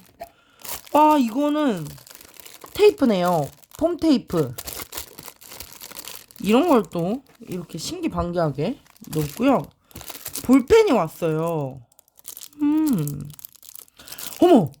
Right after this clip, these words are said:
색깔 펜이네. 나는 볼펜 와서 대실망하고 있었는데 지금. 이거, 어머! 어머,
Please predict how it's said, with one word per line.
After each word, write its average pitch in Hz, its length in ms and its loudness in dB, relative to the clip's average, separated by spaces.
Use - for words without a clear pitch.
색깔 539 400 6
펜이네. 269 800 4
나는 240 240 2
볼펜 262 400 0
와서 214 260 0
대실망하고 262 800 2
있었는데 190 360 -6
지금. 170 320 -10
이거, 277 180 4
어머! 269 100 4
어머, 539 720 4